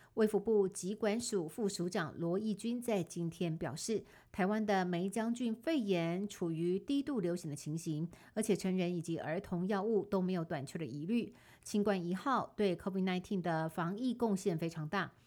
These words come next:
中医师工会今天发表研究结果，证实对类流感、肠病毒等都有疗效。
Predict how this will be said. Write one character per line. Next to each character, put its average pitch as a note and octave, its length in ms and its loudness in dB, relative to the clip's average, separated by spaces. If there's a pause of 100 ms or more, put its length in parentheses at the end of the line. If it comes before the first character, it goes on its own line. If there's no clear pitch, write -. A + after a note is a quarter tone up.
(180)
中 D#4+ 160 2
医 E4+ 60 4
师 D#4+ 100 0
工 C#4 160 -2
会 C#4 100 2
今 A#3 160 -2
天 G#3+ 160 0
发 F#3+ 160 2
表 F3+ 280 2
研 D#3 200 0
究 F3+ 160 0
结 D#3+ 220 -4
果， F3+ 300 2
证 A3+ 260 -2
实 E3 260 -2
对 F3 280 0
类 C4+ 220 0
流 F#3 180 2
感、 D#3+ 320 -4
肠 E3+ 240 -4
病 B3+ 200 -2
毒 E3 220 0
等 E3 320 -6
都 G#3 220 4
有 F3+ 180 -2
疗 - 180 -8
效。 - 360 -2